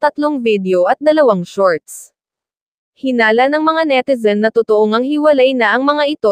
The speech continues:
dahil dito. Napareact naman ang mga netizens ukol dito. "Grabe, it's confirm na ba? Sayang eleven years or twelve," sabi ng isang fan. "Just accept na wala na talaga sila.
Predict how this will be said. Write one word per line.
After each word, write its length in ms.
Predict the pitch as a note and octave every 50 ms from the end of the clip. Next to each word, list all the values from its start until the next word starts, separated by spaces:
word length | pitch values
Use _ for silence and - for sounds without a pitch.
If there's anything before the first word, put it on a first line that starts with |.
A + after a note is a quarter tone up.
| G3 F#3+
dahil 400 | G3+ A#3 B3 C#4 D4+ D#4 C4+ G#3+
dito. 480 | G3+ F3+ E3+ - G3+ G3 F3+ D#3 C#3+ C#3 - _ _ _ _ _ _ _ _ _ _ _ _ _ _ _ _
Napareact 800 | A3+ A3+ A#3 A3+ A3+ - D4 D4+ D#4 D#4+ D#4+ D#4 D4+ - _ D#4
naman 320 | D#4 D#4 D4 C#4 C4+ B3+
ang 80 | C4 C#4
mga 240 | D4 D4 D4+ D#4 D#4
netizens 640 | C#4 B3 A#3+ - C#4 C4 G#3+ F#3+ F3+ F3+ G3 -
ukol 400 | - C#4 C#4+ - - D#4+ D#4+ C#4+
dito. 560 | A3 G#3 F#3 F3 - G3+ G3+ F#3 E3 D3 C#3 - _ _ _ _ _ _
"Grabe, 480 | - F#3+ G3 G#3+ A3+ A#3 A#3 B3+ D4+ D4
it's 240 | D4+ E4 - -
confirm 480 | - - E4 D#4+ D#4 - - C#4+ C#4 C#4
na 160 | B3+ G#3+ F#3
ba? 320 | E3+ F3+ F#3+ F3+ E3 C#3+ C#3+ _ _ _ _
Sayang 400 | - - - B3 B3 A#3+ A#3+ B3+
eleven 480 | C4+ D#4 D#4 D4 C4+ B3+ B3 C4 D4+ D#4
years 400 | C#4+ B3+ A#3+ A#3+ B3+ B3+ - C4
or 160 | C4 C4+ C4+
twelve," 480 | - - G#3+ G#3 G3 F#3 F3 E3 E3 E3+ - _ _
sabi 480 | _ - - A#3+ A3+ A3 G#3 A#3+ C4+ C#4+
ng 80 | D#4
isang 400 | D4+ D#4+ D#4+ - B3 G#3+ F#3+ F3+
fan. 480 | _ G3+ G3+ G3 F3+ D#3+ D3 C#3 C#3 C#3 _ _ _ _ _ _ _ _ _
"Just 400 | F#3 F3+ F#3+ G#3+ A3+ B3 - -
accept 400 | D4 D4+ - - - D4+ D4+ -
na 160 | - D#4 D#4 D#4
wala 320 | D#4+ D4+ B3+ A3 G3+ G#3
na 80 | A#3 C4+
talaga 400 | - D#4+ D#4+ D#4+ D#4 C#4 D4+ -
sila. 480 | - A#3 G3 F3+ F#3 F#3 E3+ D#3 C#3